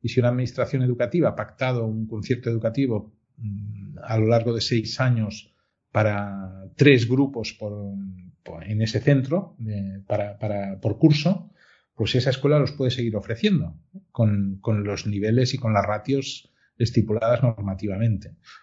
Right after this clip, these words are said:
Con lo cual, la capacidad de intervenir sobre la regulación de la oferta es más difícil, ¿eh? El decreto tiene la virtud, por ejemplo, de, de, de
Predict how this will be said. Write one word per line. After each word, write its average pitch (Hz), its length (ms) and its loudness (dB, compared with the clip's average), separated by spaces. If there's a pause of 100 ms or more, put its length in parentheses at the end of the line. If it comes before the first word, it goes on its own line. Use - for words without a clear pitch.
Con 110 140 0
lo 104 100 2
cual, 139 380 6
la 120 120 -2
capacidad 127 380 -2
de 131 120 2
intervenir 135 520 0
sobre 113 200 -2
la 110 100 -2
regulación 110 480 -4
de 120 80 -2
la 120 80 2
oferta 117 340 -4
es 131 120 -6
más 113 140 -4
difícil, 107 520 -4
¿eh? 143 160 -6
El 120 100 6
decreto 156 460 4
tiene 139 180 -2
la 135 120 -2
virtud, 139 300 0
por 151 140 -2
ejemplo, 165 500 -2 (520)
de, 131 280 4
de, 120 480 -2 (280)
de 110 760 -4